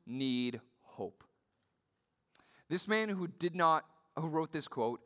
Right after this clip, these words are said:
does not share our faith. Another maybe simpler, less educated guy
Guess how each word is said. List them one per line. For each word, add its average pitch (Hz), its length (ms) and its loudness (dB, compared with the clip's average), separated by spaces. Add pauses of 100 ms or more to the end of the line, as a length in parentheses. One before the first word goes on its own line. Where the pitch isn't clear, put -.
(220)
does 156 220 0
not 151 180 0
share 127 440 -2 (260)
our 107 180 0
faith. - 320 -8 (1600)
Another 180 460 2 (200)
maybe 175 440 -2 (260)
simpler, 156 640 -2
less 151 200 0
educated 139 540 -4
guy 110 540 2